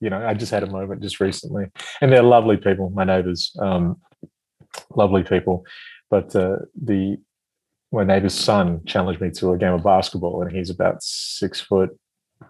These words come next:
four already, and he's fourteen years old, and, um,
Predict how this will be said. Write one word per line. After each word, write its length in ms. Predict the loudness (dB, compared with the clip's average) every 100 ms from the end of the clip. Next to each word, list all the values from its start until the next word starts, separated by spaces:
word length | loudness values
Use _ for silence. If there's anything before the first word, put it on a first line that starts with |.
| 0
four 540 | 4 6 6 4 0 -10 -8
already, 600 | -6 0 2 2 -2 -10 _
and 80 | -14
he's 100 | -14
fourteen 420 | _ -2 -2 -6
years 200 | -6 -4
old, 360 | -4 -4 -8 -10
and, 200 | -12 -12 _ -18 -16 -16 -18 -18 -20 _
um, 360 | -2 0 0